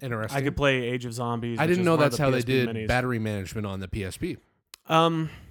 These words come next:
Speaker 2: yeah,
Speaker 1: Cool.
Speaker 2: I, I, I kinda looked into it just 'cause I wanna see how much battery life I would have on the car ride up.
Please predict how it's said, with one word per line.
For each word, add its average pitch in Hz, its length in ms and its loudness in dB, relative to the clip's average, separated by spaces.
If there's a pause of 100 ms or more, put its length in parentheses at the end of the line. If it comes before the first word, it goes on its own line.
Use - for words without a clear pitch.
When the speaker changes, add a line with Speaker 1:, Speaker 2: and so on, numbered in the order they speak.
(180)
Speaker 2:
yeah, 170 260 0
Speaker 1:
Cool. 143 360 2
Speaker 2:
I, 151 40 6
I, 147 440 2
I 147 100 -2
kinda 165 240 0
looked 147 220 0
into 147 200 2
it 135 60 0
just 131 200 -4
'cause 131 140 -6
I 135 60 0
wanna 127 220 -4
see 135 120 -6
how 127 60 -2
much 113 200 -8
battery 120 340 -4
life 123 240 -4
I 120 100 -2
would 110 140 -8
have 120 380 -6
on 117 120 -6
the 110 80 -10
car 117 240 -8
ride 110 260 -8
up. 120 280 -10